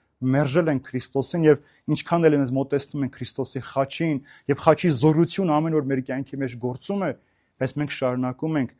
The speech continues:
չփրկված ապրել այս աշխարհի մեջ, մերժված մնալ այս աշխարհի մեջ, որովհետև մենք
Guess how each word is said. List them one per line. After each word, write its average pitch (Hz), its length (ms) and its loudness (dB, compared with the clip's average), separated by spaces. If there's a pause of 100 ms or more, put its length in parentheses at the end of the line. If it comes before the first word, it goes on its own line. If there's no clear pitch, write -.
(260)
չփրկված 127 800 -6
ապրել 113 300 -8
այս 110 200 -12
աշխարհի 117 500 -12
մեջ, 110 260 -14 (400)
մերժված 143 680 2
մնալ 123 280 -8
այս 110 180 -12
աշխարհի 117 500 -12
մեջ, 107 280 -16 (760)
որովհետև 143 560 4
մենք 175 340 2